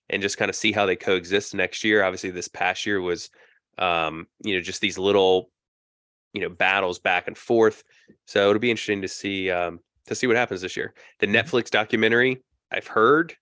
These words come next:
Speaker 1: saw, I saw on Twitter, I think is due in around February, end of January, early
Speaker 2: That
Speaker 1: February.
Speaker 2: soon? Oh,
Speaker 1: So, um,
Speaker 2: yes.
Speaker 1: that'll be exciting. Uh, can't wait to see all that, to see what was really going on behind closed doors with a lot of these meetings, if,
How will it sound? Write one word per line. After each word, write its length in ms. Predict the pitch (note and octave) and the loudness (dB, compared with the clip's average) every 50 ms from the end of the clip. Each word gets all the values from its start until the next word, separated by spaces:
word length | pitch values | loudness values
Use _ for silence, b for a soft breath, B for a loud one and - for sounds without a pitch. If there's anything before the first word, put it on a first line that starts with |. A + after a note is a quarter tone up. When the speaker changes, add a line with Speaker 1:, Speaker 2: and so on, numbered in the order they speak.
| _ _ _ _ _ | _ _ _ _ _
Speaker 1:
saw, 300 | - - A2 A2 G#2+ E2 | -8 0 2 2 4 2
I 40 | - | 2
saw 400 | - - A2+ A2 A2 A2 A2 - | 0 0 0 2 4 4 2 2
on 300 | - G#2 G2+ G2+ G2 G2 | 2 0 0 0 -2 -6
Twitter, 240 | G2+ - A#2 A#2 A#2+ | -4 0 0 2 2
I 60 | A#2 | 2
think 180 | A2+ - A2+ G#2+ | 0 -2 -2 -2
is 180 | G2+ F#2 E2+ - _ _ - | -2 -2 -4 -14 _ _ -2
due 200 | A2+ G#2 A2 A2+ | 0 2 4 6
in 140 | G#2+ A2 A2+ | 6 4 4
around 280 | G#2+ G2 F#2+ F#2 F2+ - | 2 0 0 -2 -4 -8
February, 640 | - - G2 F#2 A2 B2 C3+ C#3+ D3 D#3 D#3+ - | -4 -2 -2 -2 0 0 2 2 4 4 4 2
end 80 | - G#2 | 2 0
of 60 | G2+ F#2 | 0 0
January, 400 | G2 G2 G#2 G#2+ A2+ A#2+ B2+ A2 | 2 0 2 2 2 2 2 2
early 180 | F2 G2+ G#2+ G2+ | 4 4 4 4
Speaker 2:
That 120 | A#2 A#2+ G#2+ G#2 | 4 4 4 2
Speaker 1:
February. 300 | A#2+ B2 B2 B2 C3+ E3 | 2 4 4 6 6 4
Speaker 2:
soon? 180 | G3+ G#3 - _ _ _ - | 2 0 -4 _ _ _ -6
Oh, 240 | G#2 A2 A2+ A2+ G#2+ G#2 G2+ G2 | -2 -2 0 2 0 0 2 2
Speaker 1:
So, 420 | G2+ G2+ G2+ G2 F#2+ F#2+ F#2 - - | 4 6 6 6 6 6 4 2 0
um, 380 | - F#2 F#2 F#2 F2+ F2 E2+ E2+ | 0 0 2 2 2 0 0 -2
Speaker 2:
yes. 280 | E2+ E2+ - - - _ _ _ _ _ - | -4 -10 -14 -20 -20 _ _ _ _ _ -2
Speaker 1:
that'll 220 | F#2+ F#2 G2 A2 A2 | 0 2 2 2 2
be 120 | A#2+ A#2 | 2 0
exciting. 580 | A2+ - - - A2 G#2 A2+ C3 C3+ C#3+ C3+ - - | 0 0 -2 0 2 2 4 2 2 0 -2 -6 -4
Uh, 140 | - F2+ F2 | -4 -4 -4
can't 240 | - - A#2 G#2+ | -2 0 2 2
wait 160 | G2+ G2 F#2+ - | 4 2 0 0
to 60 | G#2 | -6
see 260 | - - - G#2 G2+ | -8 -4 0 2 2
all 200 | G2 F#2+ F#2+ F2+ | 4 4 2 2
that, 340 | F#2 F#2+ G2+ G2+ F#2 - - | 0 0 0 0 -2 -2 -4
to 80 | - | -8
see 180 | - - - A2 | -8 -4 -2 0
what 160 | G2+ D#2+ F2 | 0 0 0
was 160 | F#2+ F#2+ F2 | -2 -4 -6
really 260 | F#2 F2+ G2+ G2+ G#2 G#2 | -2 0 2 4 4 4
going 220 | G2+ G2 F#2+ F#2 | 4 4 2 2
on 140 | F#2 F#2+ F#2+ | 2 0 0
behind 300 | F#2+ F#2+ G2 F#2+ F#2 F2+ | 0 0 0 -2 -2 0
closed 280 | - F#2+ F#2 F2+ E2+ | 0 0 0 0 -2
doors 400 | - F#2 F2+ F#2 G2+ A2+ - - B B B B B B B - | -4 -2 0 0 0 0 -2 -6 B B B B B B B -6
with 100 | - F#2 | -2 -2
a 40 | |
lot 220 | F2+ F2+ F#2 F#2 F#2 | 0 2 2 2 2
of 60 | F2 | 0
these 260 | F#2 F#2 F2+ E2+ F#2 | 0 -2 -4 -4 -6
meetings, 400 | F2+ F2 F2+ F2+ G2 G#2 G2+ F2+ | -6 -6 -4 -2 -2 -2 -2 -4
if, 240 | F#2 F2 - - _ | -6 -8 -8 -14 _